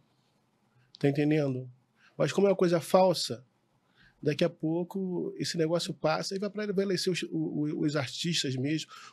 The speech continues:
os fotógrafos artistas, os desenhistas, os tatuadores artistas. Porque arte e artimanha é uma coisa totalmente diferente. Estamos vivendo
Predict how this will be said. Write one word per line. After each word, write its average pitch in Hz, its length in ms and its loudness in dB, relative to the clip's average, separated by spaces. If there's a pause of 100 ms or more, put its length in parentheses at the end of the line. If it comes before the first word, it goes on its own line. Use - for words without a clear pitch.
os 131 100 0
fotógrafos 151 640 -2
artistas, 147 640 -4 (260)
os 127 120 -4
desenhistas, 139 680 -4
os - 60 -4
tatuadores 139 500 -2
artistas. 143 720 -6 (1200)
Porque 190 320 2
arte 185 400 -2
e 202 40 2
artimanha 170 840 0
é 147 80 -4
uma 156 100 -2
coisa 165 160 -4
totalmente 175 280 -2
diferente. 143 280 -2
Estamos 185 260 2
vivendo 190 460 4